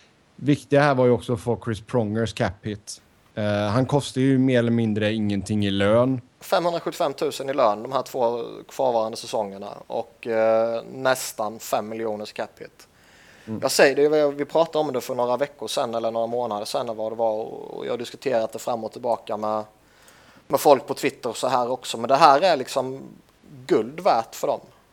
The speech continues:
Speaker 1: Mm.
Speaker 2: De betalar skitlite för att få en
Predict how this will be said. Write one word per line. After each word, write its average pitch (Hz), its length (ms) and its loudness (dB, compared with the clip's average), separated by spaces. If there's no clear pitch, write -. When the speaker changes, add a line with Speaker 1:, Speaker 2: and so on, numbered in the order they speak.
Speaker 1:
Mm. 107 160 -8
Speaker 2:
De 147 100 -4
betalar 139 500 6
skitlite 127 1040 -6
för 143 180 -2
att - 100 -4
få 127 240 0
en 120 160 2